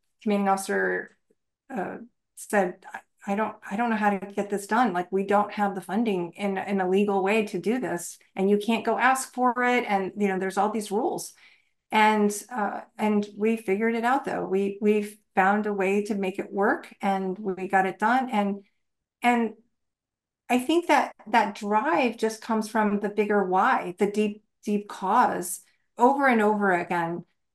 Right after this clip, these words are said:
the, the search for the stem cell activation technology,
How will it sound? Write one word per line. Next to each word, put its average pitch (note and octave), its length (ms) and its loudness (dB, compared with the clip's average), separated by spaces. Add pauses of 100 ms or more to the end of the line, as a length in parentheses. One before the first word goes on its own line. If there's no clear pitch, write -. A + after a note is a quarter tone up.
(360)
the, F#3 480 4 (320)
the G3 300 0
search A3+ 360 2
for G#3+ 140 0
the G3+ 80 2
stem G3+ 320 2
cell G3 400 2
activation G#3 640 -2
technology, F3 840 -4